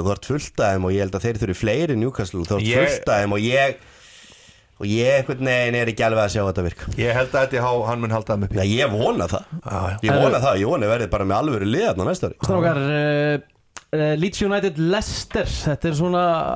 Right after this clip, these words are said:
Speaker 3: athyglisverður leikur, hefur, þú veist, er ekki Leicester búið að valda smá vonbrigðum á tímabilinu?
Speaker 2: Er ekki bara Leeds líka búin að valda
Speaker 3: Já,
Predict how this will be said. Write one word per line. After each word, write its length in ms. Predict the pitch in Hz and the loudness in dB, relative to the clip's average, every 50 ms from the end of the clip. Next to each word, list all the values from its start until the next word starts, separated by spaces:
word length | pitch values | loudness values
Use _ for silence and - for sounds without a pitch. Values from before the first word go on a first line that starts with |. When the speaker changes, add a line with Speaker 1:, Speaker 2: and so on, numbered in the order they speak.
| - - - - - - | -4 -6 -6 -4 -2 -2
Speaker 3:
athyglisverður 480 | 180 190 - 202 190 185 170 190 175 190 | -2 -2 -2 -4 -2 0 0 0 0 0
leikur, 260 | 196 202 - 185 156 | 0 0 0 0 0
hefur, 280 | 123 151 180 202 175 156 - - | 2 2 2 0 -2 -4 -6 -6
þú 140 | 113 131 143 | -4 -2 -2
veist, 220 | 139 - - - - - | -2 -2 -6 -12 -10 -6
er 80 | - 151 | -4 -2
ekki 140 | 147 - 208 | 0 0 0
Leicester 300 | 226 226 - - - 208 | 0 0 -2 -2 -2 -4
búið 180 | 180 - 185 175 | -2 0 0 2
að 80 | 170 180 | 2 0
valda 180 | 196 - 180 160 | 0 0 0 0
smá 100 | 170 165 202 | 2 2 2
vonbrigðum 400 | 262 302 - - 143 120 110 101 | 0 0 0 0 0 0 0 0
á 60 | - | 2
tímabilinu? 380 | 127 113 101 95 92 104 101 - 127 | 2 2 2 2 2 0 -2 -2 -2
Speaker 2:
Er 140 | 107 101 95 | -2 -2 -2
ekki 100 | 92 92 | -4 -4
bara 160 | - 90 101 | -4 -2 -2
Leeds 220 | 135 151 - - - | -2 -2 -4 -4 -4
líka 240 | 143 196 - 247 | -4 -2 -2 -4
búin 160 | 190 180 202 196 | -4 -2 0 0
að 60 | 196 | 0
valda 80 | - 127 | 2 2
Speaker 3:
Já, 80 | 117 | 2